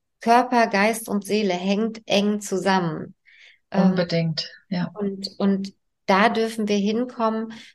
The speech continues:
Speaker 1: und wirklich gucken, was, was ist unter der Oberfläche los.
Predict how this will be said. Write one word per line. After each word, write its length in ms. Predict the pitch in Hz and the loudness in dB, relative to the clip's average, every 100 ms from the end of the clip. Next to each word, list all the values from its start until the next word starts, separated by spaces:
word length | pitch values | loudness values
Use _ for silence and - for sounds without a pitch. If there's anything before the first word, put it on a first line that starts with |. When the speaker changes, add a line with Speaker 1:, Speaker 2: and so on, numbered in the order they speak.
| _ | _
Speaker 1:
und 200 | 202 196 | -4 -2
wirklich 360 | 208 220 220 - | -2 -4 -6 -6
gucken, 680 | 208 - 208 202 190 - - | -8 -2 0 0 -2 -8 -12
was, 460 | - 196 190 - - - | 0 2 2 -2 -12 -12
was 400 | 196 196 190 - | -2 -2 -2 -6
ist 320 | 185 190 - _ _ _ _ - | -8 -10 -14 _ _ _ _ 2
unter 300 | 226 240 214 | 2 4 4
der 140 | 196 | 4
Oberfläche 640 | 190 185 160 - 151 151 165 | 2 2 0 0 -4 -2 -4
los. 400 | 160 156 160 | 0 0 -2